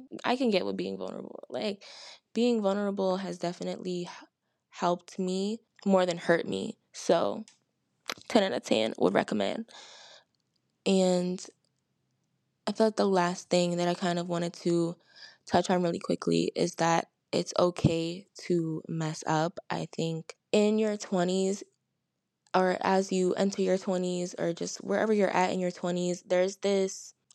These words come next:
expectation that we place on ourselves to have it all together, um, because, you know, we're in our twenties, and so this is our adult years, we're starting our adult years, and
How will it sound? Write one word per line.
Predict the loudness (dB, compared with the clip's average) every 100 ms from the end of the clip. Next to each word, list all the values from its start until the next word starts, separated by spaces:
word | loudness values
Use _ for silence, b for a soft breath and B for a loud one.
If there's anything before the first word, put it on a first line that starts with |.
| 0
expectation | 0 0 0 0 -2 -2 -2 -2 -6 -6 -8 B B B B
that | 0 0
we | 2
place | -4 -2 0 0
on | -2
ourselves | -2 -4 -2 0 0 -4 -10 B B B -20
to | -2 0 2 0 -4 -10 _ _ _ _ _ _
have | -4 0 2
it | 2
all | 0 0
together, | 0 2 4 2 -2 -4 B B B B B _
um, | -4 -2 -2 -6 -10 _ _ _ -20 _
because, | -6 0 0
you | 2
know, | -2 -2
we're | -2
in | -2
our | -4
twenties, | -4 -6 -4 -4 -6
and | -6 -8
so | -6 -6
this | -4 -6
is | -6
our | -6 -8
adult | 0 0 2
years, | 0 2 0
we're | -4
starting | -4 -4 -4
our | -6
adult | -6 -4 -4
years, | -6 -8 -10 B B B B -4
and | 0 0 -2 -4 -10